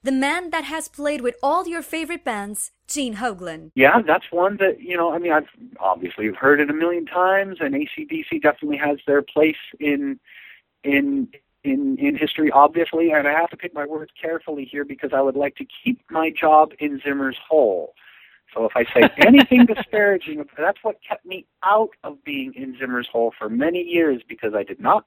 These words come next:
Speaker 2: share the same worship of A C D C that they did. So I even went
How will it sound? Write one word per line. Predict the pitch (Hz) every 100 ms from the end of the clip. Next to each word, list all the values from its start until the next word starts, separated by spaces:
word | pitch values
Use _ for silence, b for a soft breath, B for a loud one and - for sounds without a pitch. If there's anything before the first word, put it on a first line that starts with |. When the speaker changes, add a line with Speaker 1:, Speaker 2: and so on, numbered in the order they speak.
| -
Speaker 2:
share | 185 185 185
the | 151 -
same | 160 156 139 B B B B B -
worship | 175 226 -
of | 165
A | 185 185
C | 185
D | 185 180
C | - 139
that | 135 160
they | 165
did. | 135 98 85 -
So | 107 101 - b b b b b 143
I |
even | 165 190 170 160
went | 170 175